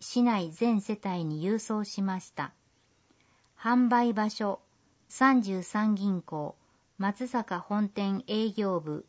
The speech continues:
及び市内各支店。日曜販売窓口、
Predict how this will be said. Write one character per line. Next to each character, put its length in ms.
及 260
び 260
市 220
内 260
各 360
支 200
店。 320
日 360
曜 220
販 300
売 220
窓 320
口、 420